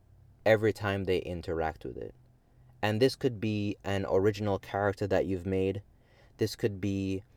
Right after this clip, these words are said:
a new spin on fan art, maybe, that you're making. But there's something that has to be said about learning and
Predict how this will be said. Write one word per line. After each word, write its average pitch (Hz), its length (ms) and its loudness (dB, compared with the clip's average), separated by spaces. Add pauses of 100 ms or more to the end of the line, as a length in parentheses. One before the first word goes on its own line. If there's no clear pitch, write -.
(300)
a 101 80 -2
new 104 340 0
spin 98 680 -2 (420)
on 90 540 0 (280)
fan 113 320 2
art, 87 300 -2
maybe, 80 420 -4 (580)
that 95 340 2
you're 90 160 2
making. 87 480 -6 (640)
But 101 320 4 (380)
there's 117 220 6
something 139 800 0 (680)
that 107 260 2
has 104 400 -4
to 104 120 -4
be 92 160 -4
said 80 460 -4 (720)
about 95 500 2 (440)
learning 127 580 4
and 113 140 0